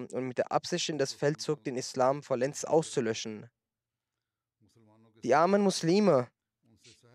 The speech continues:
waren in ihrer Anzahl gering, in ihrer Ausrüstung schwach und gezeichnet von dem Schicksal der Armut und Heimatlosigkeit. Wenn es nach den vorhandenen Mitteln gehen würde, waren sie vor den Bewohnern Mek-, Mekkanen buchstäblich eine Beute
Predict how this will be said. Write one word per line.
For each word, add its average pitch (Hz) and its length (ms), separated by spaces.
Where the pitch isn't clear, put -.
waren 160 400
in 160 60
ihrer 160 260
Anzahl 180 360
gering, 127 760
in 127 120
ihrer 123 240
Ausrüstung 156 560
schwach 139 420
und 151 160
gezeichnet 151 560
von 160 180
dem 143 120
Schicksal 170 420
der 156 160
Armut 151 380
und 143 140
Heimatlosigkeit. 123 1000
Wenn 143 120
es 170 140
nach 190 120
den 196 160
vorhandenen 196 640
Mitteln 180 320
gehen 170 380
würde, 131 360
waren 151 320
sie 151 160
vor 143 220
den 147 180
Bewohnern 139 500
Mek-, - 280
Mekkanen 151 400
buchstäblich 160 600
eine 139 160
Beute 127 600